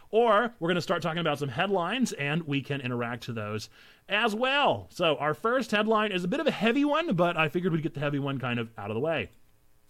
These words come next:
So if you've missed out on the news, Lost, specifically the actual, like, show and the drama behind it, has been hitting the headlines recently. There have been some allegations against the showrunners. So Lost co-showrunner Damon Lindelof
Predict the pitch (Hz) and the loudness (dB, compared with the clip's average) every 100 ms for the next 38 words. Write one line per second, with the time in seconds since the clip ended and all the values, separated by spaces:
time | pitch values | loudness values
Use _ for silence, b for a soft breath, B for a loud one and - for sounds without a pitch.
0 | - - 156 151 165 151 180 226 - 190 | -18 -2 2 4 2 2 4 2 2 2
1 | 196 190 170 151 165 190 165 214 B B | 2 2 0 -2 -2 -2 -2 -6 B B
2 | B B 139 143 196 170 185 - - - | B B 0 4 6 6 4 -2 -8 -10
3 | - - 170 214 196 196 165 165 151 151 | -6 -2 0 0 0 0 0 0 0 0
4 | 139 139 147 135 127 117 - 160 143 135 | -2 -2 -2 -2 -2 -4 -4 0 0 0
5 | 170 B B - 131 127 123 120 135 131 | -4 B B -8 -4 -4 -4 -2 0 0
6 | 120 104 147 165 123 131 B B - 165 | -2 -2 -2 0 -2 -4 B B -6 0
7 | 165 143 175 170 165 147 139 135 127 117 | 0 0 0 2 2 2 0 0 0 -2
8 | 117 117 117 123 113 110 110 B B 135 | -2 -2 -2 -2 -2 -2 -4 B B -2
9 | 143 139 143 139 139 139 123 120 208 214 | 2 2 0 -2 -4 -4 -4 2 2 2
10 | 190 185 151 143 135 131 120 - - 123 | 0 -2 -2 -4 -2 -2 -4 -10 -10 -8
11 | - 143 135 113 90 85 - 123 107 139 | -4 0 2 0 -4 -8 -4 -2 2 4
12 | 190 - - 190 - 180 175 156 139 127 | 4 2 2 2 4 2 2 2 0 2
13 | 185 202 156 226 | 2 2 2 0